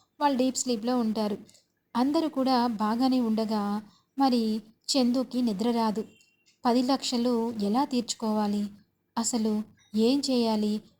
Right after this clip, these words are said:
అని చెప్పేసి ఆలోచనతో అక్కడి నుంచి ఆలోచిస్తూ ఉండగా,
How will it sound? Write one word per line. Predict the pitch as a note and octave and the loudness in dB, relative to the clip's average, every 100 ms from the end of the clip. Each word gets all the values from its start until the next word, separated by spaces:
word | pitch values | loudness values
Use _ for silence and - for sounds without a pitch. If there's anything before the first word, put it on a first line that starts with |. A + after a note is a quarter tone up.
| - | -4
అని | B3+ C4+ | -2 0
చెప్పేసి | B3+ B3+ A#3+ A#3 A#3+ A3+ A#3 - | -2 -2 -2 -2 -2 -4 -6 -10
ఆలోచనతో | G#3 A3+ C4 C4 A#3+ A3 A3+ G#3+ A3+ - _ - | -4 -2 0 0 -2 -2 -2 -2 -6 -14 _ -8
అక్కడి | C4 C4 A3+ | -4 -2 -2
నుంచి | A3 A3 B3+ A3+ A3 - - - _ _ _ - | -2 -2 -2 -2 -4 -8 -18 -20 _ _ _ -4
ఆలోచిస్తూ | A3 B3 C4 B3+ - B3 | -2 0 0 -2 -2 -2
ఉండగా, | A3 A3 G#3+ G#3 G3+ | 0 -2 -2 -4 -4